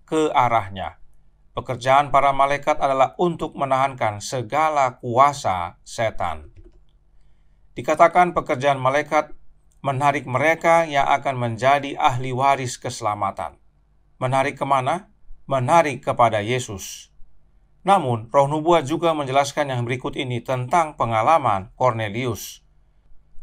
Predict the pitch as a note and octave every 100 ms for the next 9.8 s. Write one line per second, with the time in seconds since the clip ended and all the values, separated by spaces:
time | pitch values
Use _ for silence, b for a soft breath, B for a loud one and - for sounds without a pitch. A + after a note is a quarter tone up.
0 | - C#3+ E3+ E3+ F#3+ F#3 D#3 F3 C#3 G2
1 | G#2+ - C#3 C#3+ D3+ D3 D3 E3 C#3+ G#2+
2 | G2 G2+ B2+ B2+ B2 B2+ B2 C3+ C3 C#3+
3 | C3 B2+ B2 C3+ C#3+ E3 E3 B2+ A#2+ A#2
4 | A#2+ - D3+ B2+ G2 D2+ - - - -
5 | A#2 A2 A#2 A2+ A#2+ C3 D#3 D3+ _ _
6 | _ _ _ - - _ _ - D#3+ D3
7 | G3+ G#3+ - C#3 B2+ - D3 D3+ C3+ C3+
8 | B2 C3+ F3+ D3+ A#2 - C#3 C3 F3+ E3
9 | D3+ A#2+ C3+ F3+ G3 A#2+ D#2